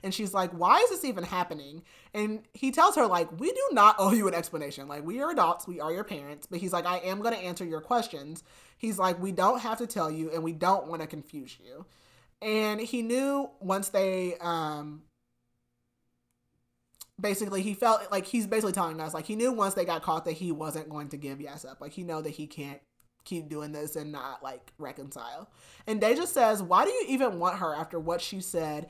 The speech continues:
And says that she basically heard everything that night that Yaz asked for the divorce. And she says, "Everything is her fault. Um, she doesn't deserve you." And Yaz is in the doorway, and she heard everything. So, switch to Yaz. She is horrified and hurt.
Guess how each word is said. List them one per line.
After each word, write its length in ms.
And 120
says 200
that 120
she 160
basically 460
heard 220
everything 360
that 160
night 260
that 360
Yaz 320
asked 200
for 120
the 80
divorce. 500
And 100
she 120
says, 280
"Everything 380
is 80
her 240
fault. 340
Um, 320
she 160
doesn't 340
deserve 360
you." 280
And 180
Yaz 340
is 180
in 120
the 80
doorway, 460
and 160
she 220
heard 340
everything. 520
So, 440
switch 240
to 60
Yaz. 340
She 220
is 200
horrified 640
and 180
hurt. 380